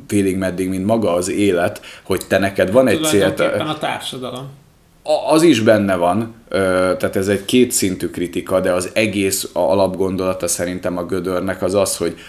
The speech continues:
Speaker 1: az élet, ha úgy nézzük, teljes mértékben céltalan. De hogyha te találsz neki egy célt, és a-, annak élsz, akkor már, ö, fölfogható a pszichédnek. És az van, hogy ez a gödör, ez egy öncélú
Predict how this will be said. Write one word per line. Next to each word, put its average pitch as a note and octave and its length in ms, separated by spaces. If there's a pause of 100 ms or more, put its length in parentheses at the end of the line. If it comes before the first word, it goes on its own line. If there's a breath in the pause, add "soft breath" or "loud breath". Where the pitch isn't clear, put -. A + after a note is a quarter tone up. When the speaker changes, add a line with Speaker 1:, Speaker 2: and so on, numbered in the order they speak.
(120)
Speaker 1:
az F#2 200
élet, F#2+ 360
ha E2+ 160
úgy F2+ 180
nézzük, F#2 440
teljes F2 380
mértékben F2 640
céltalan. D#2 640
De F2 80
hogyha E2+ 280
te - 140
találsz A2 400
neki G2 340
egy E2+ 160
célt, F#2+ 440
és - 440
a-, F2+ 240
annak G2+ 440
élsz, E2+ 360
akkor F2+ 360
már, F#2 460 (360 loud breath)
ö, G2 320 (100)
fölfogható G2 800
a F#2 80
pszichédnek. F2 720 (240 loud breath)
És F#2+ 180
az C3+ 240
van, F#2+ 220
hogy F#2+ 180
ez F#2 120
a F2 120
gödör, F2+ 500 (160 loud breath)
ez G2+ 160
egy G#2 240
öncélú A2 840